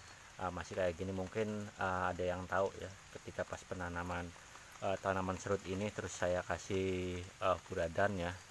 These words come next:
biar posisi, eh, hama dalam tanahnya itu mati dulu, biar perakarannya itu, eh, nggak ada yang mengganggu, ya. Jadi, intinya biar,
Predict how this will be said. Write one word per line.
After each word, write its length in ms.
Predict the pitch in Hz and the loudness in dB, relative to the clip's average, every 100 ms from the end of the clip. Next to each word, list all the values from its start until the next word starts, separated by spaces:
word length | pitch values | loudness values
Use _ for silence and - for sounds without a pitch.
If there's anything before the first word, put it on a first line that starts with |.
| - - - - - | -16 -16 -16 -14 -4
biar 160 | 90 85 | -2 0
posisi, 640 | 92 - 90 - 92 90 92 - - - - - - - - - - - | -2 -2 -4 -2 -2 -2 -4 -8 -14 -14 -16 -16 -16 -16 -16 -16 -16 -10
eh, 380 | - 92 90 90 90 - - | 2 6 6 4 2 -2 6
hama 320 | 110 101 - | 8 8 4
dalam 320 | 90 92 92 | 4 2 2
tanahnya 480 | 92 92 90 85 85 | 4 4 2 0 -2
itu 80 | 101 | 0
mati 320 | 95 87 85 | -2 -2 -2
dulu, 240 | 90 90 | -4 0
biar 240 | 107 98 90 | 2 4 2
perakarannya 920 | - - 110 110 - 98 95 87 95 | 2 0 6 6 8 6 6 4 2
itu, 320 | 95 - 143 127 - - - - - - - - - - - - - - - | -2 0 0 0 -6 -16 -16 -18 -16 -16 -16 -16 -16 -16 -16 -18 -18 -18 -2
eh, 360 | 101 98 95 92 - | 2 4 6 4 2
nggak 240 | 123 120 110 | 6 8 10
ada 40 | 113 | 10
yang 60 | 107 | 8
mengganggu, 580 | 107 101 92 92 87 87 85 | 6 8 8 8 0 -2 -4
ya. 120 | 82 - - | -8 -8 -8
Jadi, 140 | 80 87 98 90 | -6 -6 -6 -6
intinya 320 | 87 85 95 | -6 -6 -4
biar, 280 | 92 87 | -2 0